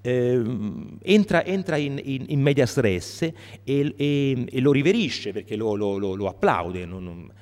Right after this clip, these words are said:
Plau-, Plausi e Botte sono recensioni a favore e, e, e stroncature. E dice di, di Rebora:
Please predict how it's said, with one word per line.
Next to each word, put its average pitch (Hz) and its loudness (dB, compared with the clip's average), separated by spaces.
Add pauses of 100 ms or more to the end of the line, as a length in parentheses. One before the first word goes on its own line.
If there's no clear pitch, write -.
Plau-, 101 -4
Plausi 101 -8
e 98 -8
Botte 123 -10
sono 90 -10
recensioni 98 -10
a 92 -10
favore 135 -2
e, 110 -12
e, 90 -10
e - -12
stroncature. 82 -6 (520)
E 135 0
dice 196 6
di, 160 4
di 135 2
Rebora: 95 2